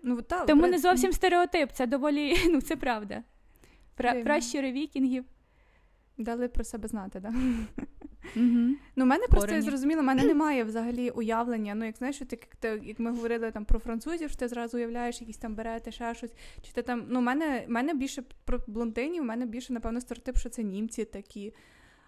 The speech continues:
Speaker 1: Ну, знаєш, от в мене не було якогось уявлення зовнішності, який має бути швед, ну, саме по зовнішності. В мене взагалі нема до цього якоїсь картинки.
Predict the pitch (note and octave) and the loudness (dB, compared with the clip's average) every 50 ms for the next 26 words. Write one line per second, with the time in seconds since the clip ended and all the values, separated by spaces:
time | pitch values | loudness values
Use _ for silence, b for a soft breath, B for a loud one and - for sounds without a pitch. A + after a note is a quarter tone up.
0 | b b b _ _ _ C4 C4+ B3+ B3 C4+ D4+ G4 - - - C#4 C#4 C#4+ D#4 | b b b _ _ _ -4 -4 -2 -2 -4 -4 -2 -4 -2 -2 0 0 0 0
1 | D#4 E4 A#3+ C4+ C#4 D4+ C#4+ C#4 - B3 B3 - - A3+ A3 A3 A#3 A#3+ B3 A#3+ | 0 0 0 0 0 0 -2 -2 -4 -6 -6 -6 -6 -4 -4 -4 -2 -2 -4 -4
2 | A3+ G#3+ G#3+ A3 A#3 C4+ F4+ G#4 F#4 D4+ - C4+ B3 B3 - B3 A3 A3 - C4 | -4 -6 -6 -4 -4 -4 -4 -4 -6 -6 -6 -8 -8 -8 -8 -10 -10 -8 -6 -4
3 | C4 B3 A#3+ A#3+ A#3+ A#3+ A#3+ G#3+ G#3 G3 - A3 G#3 A3 A#3 - B3 A3 G#3 G3 | -2 -2 -2 -2 -4 -6 -6 -6 -8 -10 -12 -12 -12 -12 -8 -8 -8 -8 -8 -10
4 | - - _ _ _ _ _ _ _ _ _ _ _ _ _ _ - - - - | -14 -18 _ _ _ _ _ _ _ _ _ _ _ _ _ _ -20 -18 -16 -12
5 | A3 G#3 F#3+ F3 F3 - - - - - _ B3 A#3 G#3 G3+ - - - _ _ | -8 -6 -6 -6 -8 -8 -14 -20 -20 -14 _ -10 -8 -8 -10 -14 -18 -20 _ _
6 | _ _ _ _ _ _ _ - - A3 G#3 G3+ G3+ - - _ _ _ - G#3+ | _ _ _ _ _ _ _ -10 -8 -6 -6 -6 -6 -8 -12 _ _ _ -6 -4
7 | G3+ A3+ G#3+ F#3+ F#3 F3+ G3+ - - - G#3+ - - - G3+ G3 G3 G#3+ B3+ C#4+ | -2 -2 -2 -4 -6 -8 -8 -8 -8 -8 -10 -12 -14 -12 -10 -8 -6 -4 -4 -4
8 | C#4 C4+ C#4 B3 C4+ C4+ C4 A#3 G#3 G3+ F#3+ F#3 F3+ F3+ F#3+ G#3 - - G#3+ G#3+ | -4 -4 -6 -4 -4 -2 -2 -2 -4 -6 -8 -10 -10 -10 -12 -12 -12 -12 -12 -10
9 | G#3+ G#3 - - G3+ G3 G#3 - - - - - - A#3 - - G#3+ G3+ F#3+ G#3+ | -12 -12 -14 -14 -14 -14 -14 -16 -20 -20 -20 -16 -14 -14 -12 -12 -12 -10 -10 -12
10 | - - | -12 -14